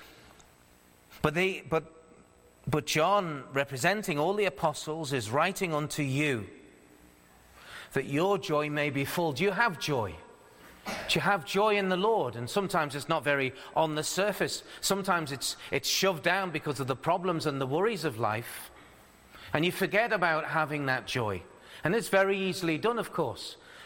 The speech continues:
because we're looking at the problems, we're thinking about the problems, we're mulling over the, the problems, and then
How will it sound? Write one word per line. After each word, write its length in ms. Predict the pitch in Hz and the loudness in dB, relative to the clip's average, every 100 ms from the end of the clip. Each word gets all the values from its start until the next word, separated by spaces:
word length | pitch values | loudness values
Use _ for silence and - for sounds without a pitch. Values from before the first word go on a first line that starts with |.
| - | -4
because 260 | 175 165 | -2 0
we're 100 | 135 | 0
looking 340 | 131 175 190 185 | 0 0 0 0
at 100 | 185 | 0
the 80 | |
problems, 480 | 185 185 175 185 185 | 0 2 2 -2 -2
we're 80 | 147 | -4
thinking 420 | - 147 180 180 | 0 0 0 0
about 280 | 170 170 170 | 2 2 0
the 60 | 165 | -4
problems, 500 | - 165 160 165 143 | 0 0 0 -4 -2
we're 100 | 127 | 0
mulling 380 | 131 180 180 | 0 2 2
over 300 | 170 185 175 | 2 2 0
the, 220 | 175 170 160 - - | 0 0 0 -10 -2
the 100 | 143 | -2
problems, 640 | - 147 147 156 170 170 | 0 2 2 2 0 0
and 140 | 151 147 | 0 2
then 200 | 151 | 2